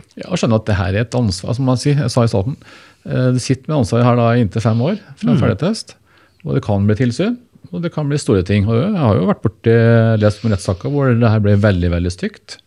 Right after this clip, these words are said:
Speaker 2: Mm.
Speaker 1: Det var det en ansvarlig søker da. Han gikk konkurs, han, for han ble sittende med et ansvar her.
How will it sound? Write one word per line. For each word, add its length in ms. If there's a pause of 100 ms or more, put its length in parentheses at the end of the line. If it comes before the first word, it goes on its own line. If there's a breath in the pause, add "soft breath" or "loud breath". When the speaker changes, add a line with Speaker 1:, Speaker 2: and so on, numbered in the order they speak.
(120)
Speaker 2:
Mm. 320 (280)
Speaker 1:
Det 140
var 80
det 80
en 100
ansvarlig 300
søker 260
da. 100
Han 120
gikk 120
konkurs, 460
han, 140
for 140
han 60
ble 100
sittende 420
med 180
et 80
ansvar 300
her. 100